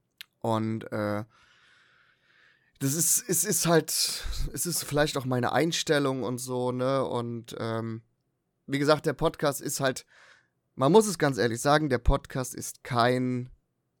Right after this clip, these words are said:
offenes Rohr für jedermann. Das ist unser Podcast. Und, ähm, die Gäste, die wir dazu holen, die entstehen eigentlich daraus, meistens aus meinem, aus meiner dämlichen Idee.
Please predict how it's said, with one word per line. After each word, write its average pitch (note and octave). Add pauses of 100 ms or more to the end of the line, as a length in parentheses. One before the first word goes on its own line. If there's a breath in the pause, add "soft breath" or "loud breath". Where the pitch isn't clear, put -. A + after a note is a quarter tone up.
(220)
offenes C3
Rohr A#2
für A2+
jedermann. C3+
Das A2
ist F#2 (100)
unser F3+
Podcast. C3 (460 soft breath)
Und, A2+
ähm, A2 (680)
die A#2+
Gäste, D#3
die C#3+
wir C3+
dazu B2+
holen, B2
die A#2
entstehen B2
eigentlich A#2+
daraus, A2+
meistens B2+
aus A2+
meinem, E3+ (1120)
aus -
meiner D3
dämlichen C#3+
Idee. C3+